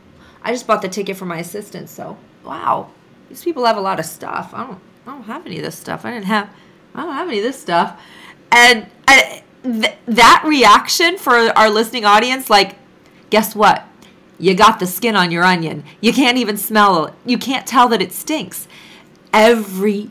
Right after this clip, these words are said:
single human being. Why? Here's my belief in doing the deep work now with people over the last several years. Our real work, J P, is soul work.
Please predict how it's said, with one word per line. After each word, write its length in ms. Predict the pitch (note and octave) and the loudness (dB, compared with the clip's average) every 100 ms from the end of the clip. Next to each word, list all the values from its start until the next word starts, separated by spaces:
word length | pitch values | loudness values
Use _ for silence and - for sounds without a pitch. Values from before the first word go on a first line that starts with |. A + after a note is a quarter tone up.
| - | -18
single 960 | - - - A#3+ A#3 A#3+ A3+ A#3 A#3+ A#3+ _ | -14 -12 -6 -2 -2 -2 0 2 0 -4 _
human 720 | - - G3+ G3 G3 F#3+ F#3 | -18 -8 -4 -2 -2 -4 -8
being. 600 | - F#3 F#3+ F3+ G3+ F#3 - | -10 -8 -4 -4 -6 -14 -20
Why? 580 | F#3+ G3 G3 F3 E3 G#3+ - _ _ _ | -12 -8 -6 -6 -8 -12 -18 _ _ _
Here's 380 | - A#3 B3+ A3+ | -10 -6 -6 -4
my 160 | G#3 | -4
belief 460 | F#3 F3 D#3+ D#3+ - | -4 -4 -6 -10 -12
in 100 | D#3+ | -10
doing 240 | E3+ F3 | -8 -8
the 80 | E3+ | -8
deep 320 | E3 E3+ E3 | -8 -8 -8
work 240 | D#3+ E3 E3 | -8 -8 -8
now 240 | D3 C#3+ | -10 -10
with 180 | C#3+ D#3+ | -12 -14
people 360 | - E3 D#3 D3+ | -12 -10 -8 -10
over 180 | D3 | -10
the 100 | D#3 | -12
last 480 | D3+ A#2+ E3 - - _ _ _ _ _ _ _ _ - | -8 -8 -8 -14 -20 _ _ _ _ _ _ _ _ -14
several 340 | G3 E3+ E3 | -8 -6 -6
years. 520 | D3+ D3+ D3 - - _ _ _ _ _ _ _ _ _ - | -8 -10 -10 -12 -18 _ _ _ _ _ _ _ _ _ -2
Our 240 | B3+ C#4+ | 0 0
real 380 | F#3 F#3+ G#3 A3+ | -2 -2 -2 -2
work, 360 | G#3 G#3+ A3 | -4 -4 -4
J 220 | - A3+ A3 | -8 -8 -8
P, 300 | - A3 G3+ | -10 -8 -6
is 140 | E3 | -8
soul 280 | - D3+ C#3 | -10 -10 -10
work. 380 | - - - | -14 -18 -20